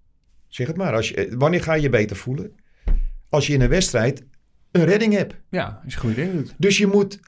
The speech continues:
Speaker 1: altijd focussen op hoe kan ik het percentage dat hij de redding maakt verhogen. En ik ga geen, eh, eh, balletje, nou, lekker balletje in je hand.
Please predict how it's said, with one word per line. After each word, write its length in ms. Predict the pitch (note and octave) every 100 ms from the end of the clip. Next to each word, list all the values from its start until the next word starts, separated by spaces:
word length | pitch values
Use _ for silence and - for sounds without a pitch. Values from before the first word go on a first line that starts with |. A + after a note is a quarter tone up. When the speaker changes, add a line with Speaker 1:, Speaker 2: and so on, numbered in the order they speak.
| -
Speaker 1:
altijd 580 | A#3 A#3 A3+ F#3+ F#3
focussen 760 | F#3 - A3 A3 G3 - C#3+ -
op 300 | C#3+ D#3 -
hoe 220 | - G3+ G#3
kan 200 | F#3+ F3+
ik 240 | F3+ - _ _
het 180 | - C3+
percentage 760 | - C#3 A#2+ A2 F#3+ F3 D3+ A#2+
dat 200 | A#2 A2+
hij 200 | A2 F#2 -
de 180 | G2+ A2
redding 320 | C3+ F3 A#2
maakt 420 | A#2 D#3+ G#3 -
verhogen. 640 | _ - B2 B2+ B2 F#2 - _ _ _ _ _ - _
En 120 | - F#2+
ik 100 | F#2+
ga 200 | G2 F2
geen, 360 | - A2 A#2+
eh, 460 | A#2+ A2+ A2+ A#2 A2
eh, 80 | G#2+
balletje, 400 | A#2+ A#2+ G#2 A2+
nou, 200 | A#2+ A#2
lekker 260 | B2+ C3
balletje 340 | G2 C#3 D3+ A#2+
in 60 | G#2
je 60 |
hand. 380 | F2+ F#2 G2+ -